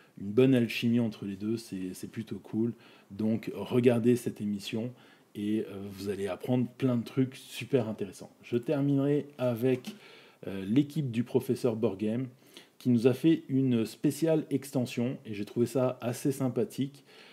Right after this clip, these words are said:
euh, parce qu'ils sont pas tous très à l'aise avec ce, ce système-là, mais, euh, ils vont vous présenter, euh, ce qui a été pour eux la pire extension et la meilleure extension. Et c'est toujours très cool de, de les entendre parler. Donc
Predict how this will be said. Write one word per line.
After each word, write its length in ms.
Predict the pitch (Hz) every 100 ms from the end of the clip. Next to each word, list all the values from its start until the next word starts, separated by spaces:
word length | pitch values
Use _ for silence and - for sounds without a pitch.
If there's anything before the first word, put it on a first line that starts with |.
| - 107
euh, 60 |
parce 220 | 101 104 -
qu'ils 120 | 117
sont 120 | 104
pas 180 | 104 104
tous 280 | - 127 -
très 300 | - 135 120
à 80 | 120
l'aise 420 | 123 123 123 120 -
avec 300 | 98 101 -
ce, 440 | 98 101 98 98
ce 120 | 98 98
système-là, 720 | - 98 - 98 104 120 131
mais, 360 | 110 110 117 -
euh, 240 | 101 98 98 98
ils 60 |
vont 160 | 101 107
vous 140 | 104
présenter, 540 | - 101 104 - 123 123 - - - _ 107
euh, 260 | 101 92
ce 80 | 90
qui 240 | - 117 113
a 60 |
été 180 | 107 117
pour 280 | - 107 127
eux 40 |
la 120 | 107
pire 320 | 95 - 143 123
extension 580 | 123 131 107 120 120 -
et 80 | 107
la 120 | 101
meilleure 320 | 113 117 107
extension. 560 | 104 - 101 - 107 120 - - - _ - -
Et 300 | 113 120 127
c'est 240 | - 107
toujours 420 | - 110 113 113
très 200 | - 120
cool 320 | 104 120 117 107
de, 420 | 104 98 95 98
de 160 | 101
les 180 | 101 101
entendre 320 | 104 113 107
parler. 400 | 107 82 98 107 - - - _ -
Donc 420 | 98 101 123 127